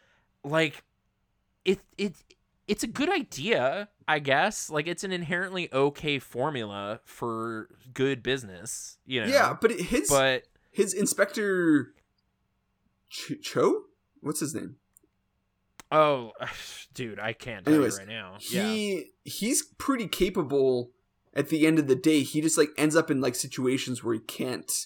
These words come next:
Speaker 2: he has, like, like, 'cause isn't First Strike, like, Police Story
Speaker 1: It's
Speaker 2: four?
Speaker 1: the fourth one.
Speaker 2: Yeah.
Speaker 1: It's the fourth one,
Speaker 2: And
Speaker 1: yeah.
Speaker 2: Super
Speaker 1: Yeah.
Speaker 2: Cop is two, right?
Speaker 1: Three, I
Speaker 2: Is
Speaker 1: think.
Speaker 2: three? Because that's where Michelle Yeoh shows up.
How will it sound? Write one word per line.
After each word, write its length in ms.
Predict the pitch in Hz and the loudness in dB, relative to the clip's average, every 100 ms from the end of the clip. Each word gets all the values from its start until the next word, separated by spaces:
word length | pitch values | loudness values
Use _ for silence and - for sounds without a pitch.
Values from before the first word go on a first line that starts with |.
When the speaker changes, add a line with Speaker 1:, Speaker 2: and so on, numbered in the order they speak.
| _ _ _ _ _ _ | _ _ _ _ _ _
Speaker 2:
he 240 | - 135 | -6 -2
has, 260 | 135 123 - | 0 -2 0
like, 260 | 117 - - _ _ - | 0 -2 -18 _ _ 0
like, 100 | 151 | 4
'cause 240 | 185 160 - - | 4 4 -2 4
isn't 260 | 170 226 | 4 4
First 260 | - 185 185 | 2 0 0
Strike, 540 | - 117 156 - - - | 2 2 2 -4 -16 -6
like, 280 | 131 120 - | -2 -2 -4
Police 360 | - 139 - - _ _ _ - | -6 -4 -4 -6 _ _ _ -8
Story 340 | - 123 135 | 0 2 2
Speaker 1:
It's 200 | 143 - | 0 -2
Speaker 2:
four? 120 | 143 | 0
Speaker 1:
the 40 | 156 | 0
fourth 280 | 139 127 120 | 0 -2 -6
one. 260 | 104 95 113 | -10 -8 -2
Speaker 2:
Yeah. 180 | 131 113 | 0 -2
Speaker 1:
It's 140 | - | -6
the 80 | 123 | -10
fourth 280 | 123 110 117 | -6 -6 -6
one, 180 | 95 | -6
Speaker 2:
And 80 | 101 | -2
Speaker 1:
yeah. 40 | 143 | 2
Speaker 2:
Super 360 | - 196 202 | 2 2 0
Speaker 1:
Yeah. 60 | 104 | 2
Speaker 2:
Cop 220 | 151 143 | 4 4
is 180 | 120 - | 0 -2
two, 360 | - 185 139 95 | -2 2 2 2
right? 300 | 92 160 - _ _ _ _ _ _ | -2 -4 -6 _ _ _ _ _ _
Speaker 1:
Three, 440 | - 143 135 117 98 | -16 -6 -4 -4 -8
I 80 | 98 | -4
Speaker 2:
Is 80 | |
Speaker 1:
think. 300 | 143 139 - | 0 2 0
Speaker 2:
three? 280 | 120 143 240 294 | -2 -2 -2 -2
Because 180 | 143 135 | 0 2
that's 180 | 131 | 2
where 80 | 147 | 2
Michelle 280 | 131 - 135 | 0 2 2
Yeoh 260 | 117 117 117 | 2 0 0
shows 260 | - - | -6 -8
up. 200 | - - | -10 -14